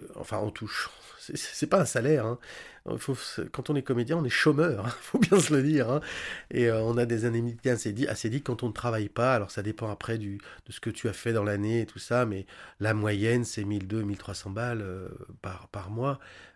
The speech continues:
euh, pour les, euh, je parle de la moyenne générale, hein, euh, il y a des gens qui gagnent beaucoup moins, il y a des gens qui gagnent beaucoup plus,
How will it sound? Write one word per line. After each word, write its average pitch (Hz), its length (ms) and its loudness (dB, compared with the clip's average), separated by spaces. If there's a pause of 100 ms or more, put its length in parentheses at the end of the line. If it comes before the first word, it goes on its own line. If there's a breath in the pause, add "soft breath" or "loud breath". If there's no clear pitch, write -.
(160)
euh, 95 200 -6
pour 101 220 -4
les, 101 240 0
euh, 107 180 -4
je - 100 -4
parle 117 160 2
de 113 40 2
la 113 60 2
moyenne 113 240 2
générale, 127 460 6
hein, 113 200 0 (120)
euh, 98 100 -4 (640 soft breath)
il 101 40 -2
y - 0 -
a - 20 0
des 107 60 0
gens 117 80 4
qui 113 140 -2
gagnent 104 200 0
beaucoup 117 280 -4
moins, 120 200 2
il 131 40 2
y - 20 2
a - 20 -2
des 101 100 -2
gens 104 60 -2
qui 90 140 -8
gagnent 92 160 -4
beaucoup 160 600 4
plus, 185 420 -2